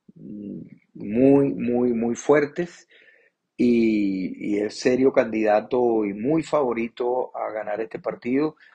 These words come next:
contra una difícil y combativa Croacia, que se ha renovado, que sigue teniendo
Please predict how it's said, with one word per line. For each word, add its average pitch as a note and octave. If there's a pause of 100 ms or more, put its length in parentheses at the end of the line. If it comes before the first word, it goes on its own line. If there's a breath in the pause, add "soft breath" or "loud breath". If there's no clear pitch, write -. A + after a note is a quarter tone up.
(240 soft breath)
contra A2
una A2
difícil C#3 (300 loud breath)
y A#2+
combativa G#2+
Croacia, G2+
que F#2
se G#2
ha B2+
renovado, D3+
que A2+
sigue B2+
teniendo A#2+